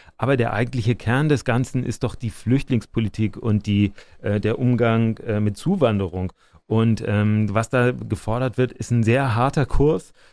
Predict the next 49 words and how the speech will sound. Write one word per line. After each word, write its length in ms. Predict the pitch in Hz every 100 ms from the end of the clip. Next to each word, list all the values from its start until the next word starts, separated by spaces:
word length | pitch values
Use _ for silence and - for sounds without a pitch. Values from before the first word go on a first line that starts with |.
| _ 113
ähm, 300 | 117 120 113
beim 220 | 113 113
Thema 280 | 131 131 117
Zuwanderung. 680 | 139 135 131 143 123 139 139
Also 160 | 117
es 40 | 92
sind 160 | 123 -
eine 200 | 110 87
Reihe 260 | 104 131
von 280 | 123 117 113
Punkten, 420 | 123 135 - 120 - - _
die 80 | 117
man 180 | 120 117
aus 180 | 110 -
der 100 | 95
C 160 | 127
D 80 | 139
U, 260 | - 131 -
aus 200 | 110 -
der 100 | 110
C 240 | 131 139
S 160 | 135 -
U, 280 | 135 123 123 _ _ _
ähm, 180 | 110 113
aber 280 | 117 117 135
auch 160 | 127 110
aus 300 | 117 104 -
der 240 | 107 107
A 120 | 104
F 100 | 104
D 180 | 123 147
schon 220 | 139 117
häufig 260 | 113 123 117
gehört 320 | 104 120 147
hat 160 | 151 120
und 140 | 110
die 40 |
jetzt 160 | 123 -
einfach 280 | 120 127 92
alle 160 | 107
mal 180 | 123 117
zusammengestellt 800 | - 101 110 127 - 98 92 -
sind. 260 | 92 92 107
Also 220 | - -
zum 160 | - 95
Beispiel 420 | 92 95 107 104
geht's 260 | 104 -
darum, 280 | 117 95 104
dass 200 | 98 -